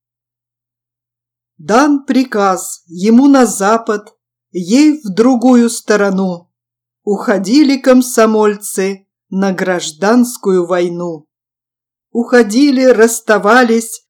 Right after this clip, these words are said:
покидая тихий край. Ты мне что-нибудь, родная, на прощанье пожелай. И родная отвечала: «Я желаю всей душой, если смерти, то мгновенной,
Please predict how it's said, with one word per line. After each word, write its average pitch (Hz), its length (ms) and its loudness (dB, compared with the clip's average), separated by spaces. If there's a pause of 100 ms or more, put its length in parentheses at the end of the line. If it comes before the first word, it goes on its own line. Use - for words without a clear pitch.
покидая 220 600 4
тихий 202 460 -8
край. 196 400 -4 (480)
Ты 302 200 6
мне 285 280 4
что-нибудь, 262 800 0
родная, 226 960 2
на 233 180 0
прощанье 254 920 0
пожелай. 190 760 -2 (1000)
И 247 140 2
родная 285 580 4
отвечала: 202 880 -4 (480)
«Я 247 320 0
желаю 269 560 0
всей 254 440 -2
душой, 240 680 -2 (420)
если 254 500 -2
смерти, 247 840 0 (240)
то 277 140 2
мгновенной, 233 1000 2